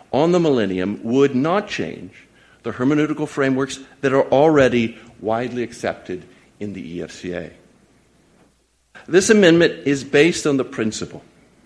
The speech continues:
that one's position on the millennium should not be a boundary that excludes other Bible-believing evangelical brothers and sisters from full fellowship in our churches. And we believe that just as the change in nineteen seventy-seven from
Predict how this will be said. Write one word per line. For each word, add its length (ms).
that 140
one's 280
position 460
on 100
the 60
millennium 460
should 260
not 360
be 260
a 80
boundary 920
that 100
excludes 680
other 300
Bible-believing 1000
evangelical 680
brothers 380
and 80
sisters 580
from 320
full 500
fellowship 760
in 100
our 140
churches. 720
And 120
we 100
believe 300
that 80
just 280
as 220
the 80
change 400
in 60
nineteen 300
seventy-seven 680
from 440